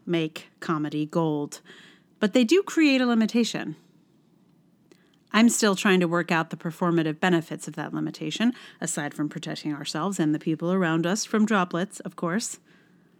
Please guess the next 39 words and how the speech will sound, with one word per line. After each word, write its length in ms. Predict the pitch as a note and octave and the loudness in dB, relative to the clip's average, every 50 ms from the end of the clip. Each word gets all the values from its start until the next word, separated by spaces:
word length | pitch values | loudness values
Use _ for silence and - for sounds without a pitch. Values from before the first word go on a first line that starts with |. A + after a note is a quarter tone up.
| _ _ _ _ _ _ _ _ _ _ _ _ _ _ _ _ _ - | _ _ _ _ _ _ _ _ _ _ _ _ _ _ _ _ _ 2
But 140 | A3+ B3 | 4 6
I'm 140 | B3+ C4+ C#4+ | 6 4 4
sure 260 | C#4 - - E4+ F4+ | 2 0 0 0 2
there 180 | D#4 C4 A3+ G#3+ | 2 2 2 2
is 220 | G3+ G3+ F#3 - | 2 0 0 -2
one. 220 | - - - - - _ _ _ _ _ _ _ _ _ _ _ _ _ _ _ _ _ - - _ _ _ _ _ _ _ _ _ _ - | -6 -8 -8 -10 -16 _ _ _ _ _ _ _ _ _ _ _ _ _ _ _ _ _ -20 -20 _ _ _ _ _ _ _ _ _ _ 2
And 300 | - C4+ C#4 C#4+ C#4+ - | 4 6 8 8 6 4
since 320 | - - G4 A4+ A4 - | 2 2 2 2 0 2
there 160 | - F#4 D4+ | 4 6 6
are 100 | A3 G3+ | 6 6
such 360 | F#3 - - C4+ B3 - - - | 4 2 2 0 0 0 -2 -2
a 100 | - F3+ | 0 0
lot 340 | E3+ D#3+ E3 F#3 B3 C4+ A3 | 0 2 4 4 6 4 4
of 120 | E3+ D3 C#3+ | 2 0 -2
us 300 | C#3+ C#3+ F3+ F#3 - - | -4 -6 -6 -6 -6 -4
in 160 | - D#3+ E3 | -2 0 2
these 240 | D#3+ D#3 D3+ D3 - | 2 2 2 0 -4
things, 380 | - D#3 D3 D3 D#3+ F3+ F3+ | -6 -4 -2 0 0 0 0
if 180 | - A3+ - - | -2 -2 0 2
we 120 | B3 C4 | 2 4
all 340 | B3+ B3 C4+ D#4+ F4+ F4+ D#4 | 4 4 4 4 4 2 0
search 400 | - - - B3 E4 D#4+ - - | 0 2 2 2 2 2 0 -4
for 260 | - - E3 D#3 D#3+ | -6 -4 -4 -2 -2
it, 140 | F3+ G3 - | -2 -2 0
maybe 240 | F#3+ G3 F#3+ B3 B3+ | 0 0 2 0 0
we'll 160 | B3 C4+ C4+ | 0 0 0
find 260 | C4+ D4 C#4 C#4+ C#4+ | 2 2 2 2 2
something 300 | - D4+ C#4+ D4 D4 D#4 | 2 2 4 4 4 4
interesting. 500 | F#4 E4+ - - - - - - - - - _ _ _ _ _ _ _ _ _ _ _ _ _ _ _ _ _ _ _ | 4 2 -4 -8 -12 -12 -12 -14 -14 -16 -20 _ _ _ _ _ _ _ _ _ _ _ _ _ _ _ _ _ _ _
Perhaps 600 | - A3+ G3+ A#3+ D4 D4+ B3 - - - - - | -2 0 2 4 4 4 4 0 -2 -4 0 4
we 160 | A3+ A3+ A#3 | 4 6 6
will 180 | A3 A#3 A3 - | 6 4 2 2
all 200 | - G3+ G3+ G#3 | 2 2 2 2
become 380 | F#3 G3+ G3 - F#3 F#3 F#3 F3 | 2 0 0 0 0 0 0 0
highly 440 | F3 - F#3 F#3 F#3 F3+ F3+ E3+ | 0 0 0 0 2 2 2 0
expressive 1080 | D#3+ D3+ - - - - - F#3 F#3 F3+ - - D3+ D3+ D3+ D3+ - - - - - - | -2 -4 -6 -10 -10 -6 -4 -4 -4 -4 -4 -6 -8 -8 -8 -12 -14 -16 -20 -20 -18 -10
in 100 | - D#3+ | -8 -6
the 160 | E3+ E3 E3 D#3 | -4 -4 -4 -4
eyes. 800 | D#3 F3 E3+ D#3 D3 C#3+ C3+ C3+ C3+ - - - - - - | -4 -4 -4 -4 -4 -8 -10 -14 -16 -12 -10 -8 -8 -8 -8